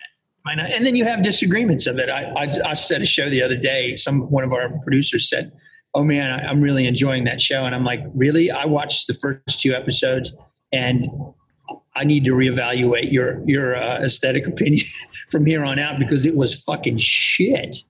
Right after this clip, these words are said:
Um, but th-, he loved it. So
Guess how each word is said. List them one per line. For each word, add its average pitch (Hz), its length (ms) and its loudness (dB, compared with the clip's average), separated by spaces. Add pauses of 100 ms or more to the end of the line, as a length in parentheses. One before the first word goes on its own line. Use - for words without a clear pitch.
(420)
Um, 123 460 -2 (460)
but 170 180 4
th-, 175 100 4
he 196 200 4
loved 175 280 2
it. - 140 -2 (180)
So 120 720 0